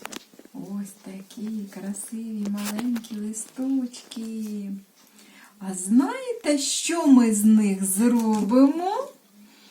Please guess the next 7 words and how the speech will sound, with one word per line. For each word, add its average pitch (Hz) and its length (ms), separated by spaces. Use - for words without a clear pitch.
А 214 400
ми 254 220
можемо 214 480
з 214 120
них 359 240
зробити - 1500
рибку. 370 1300